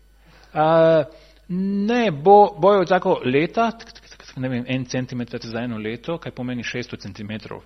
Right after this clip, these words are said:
za šeststo let, šest metrov a-, ali pol centimetra, okej.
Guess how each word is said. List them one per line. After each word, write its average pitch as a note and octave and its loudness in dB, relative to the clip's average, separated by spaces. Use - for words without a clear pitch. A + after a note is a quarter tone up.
za G#2 -14
šeststo - -16
let, G#2 -18
šest - -16
metrov G#2+ -14
a-, G#2+ -8
ali G#2+ -10
pol G2 -16
centimetra, F2+ -20
okej. - -20